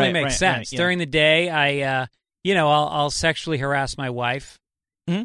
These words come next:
Speaker 2: and she gets the hint.
Speaker 1: Right, I get you. I
Speaker 2: And
Speaker 1: get
Speaker 2: I
Speaker 1: you.
Speaker 2: throw
Speaker 1: This
Speaker 2: a
Speaker 1: is,
Speaker 2: move
Speaker 1: this
Speaker 2: on
Speaker 1: was
Speaker 2: her and
Speaker 1: covered
Speaker 2: see
Speaker 1: on
Speaker 2: what
Speaker 1: your,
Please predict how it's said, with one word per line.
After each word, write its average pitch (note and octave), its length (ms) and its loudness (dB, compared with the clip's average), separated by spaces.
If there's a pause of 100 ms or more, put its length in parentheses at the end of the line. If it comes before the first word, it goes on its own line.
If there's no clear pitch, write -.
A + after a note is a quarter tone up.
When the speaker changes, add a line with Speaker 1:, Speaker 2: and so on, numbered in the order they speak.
Speaker 2:
and C#3+ 100 -8
she - 140 -6
gets D3+ 180 -4
the C#3 80 -6
hint. C#3 440 -4 (200)
Speaker 1:
Right, D#3+ 260 2
I D3+ 80 -2
get C#3+ 220 -2
you. C3+ 80 -4
I B2 40 -6 (120)
Speaker 2:
And C3+ 100 -8
Speaker 1:
get C#3 140 0
Speaker 2:
I C#3 60 2
Speaker 1:
you. B2+ 100 -4
Speaker 2:
throw C#3+ 120 -2
Speaker 1:
This - 140 2
Speaker 2:
a - 40 -2
Speaker 1:
is, C#3+ 80 2
Speaker 2:
move D3 100 0
Speaker 1:
this D#3 100 2
Speaker 2:
on D#3 60 2
Speaker 1:
was E3 100 0
Speaker 2:
her F#3 140 -2
and F3+ 80 -2
Speaker 1:
covered F#3+ 220 0
Speaker 2:
see E3+ 40 0
Speaker 1:
on E3 120 0
Speaker 2:
what - 0 -
Speaker 1:
your, F#3 180 -2